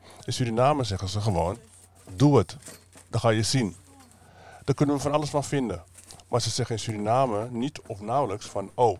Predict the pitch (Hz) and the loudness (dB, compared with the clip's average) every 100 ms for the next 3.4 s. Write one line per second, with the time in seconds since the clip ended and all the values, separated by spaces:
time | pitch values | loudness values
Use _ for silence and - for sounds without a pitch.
0 | - - 95 123 104 92 87 - - - | -6 -4 -4 -2 -4 -4 -6 -16 -20 -20
1 | - - 110 143 120 107 101 95 - 90 | -16 -12 -4 -2 0 0 0 -4 -6 -8
2 | - - 117 - - - 117 - 131 123 | -6 -2 -2 -4 -20 -6 -2 -2 0 -2
3 | 107 - 95 85 | -2 -4 -6 -6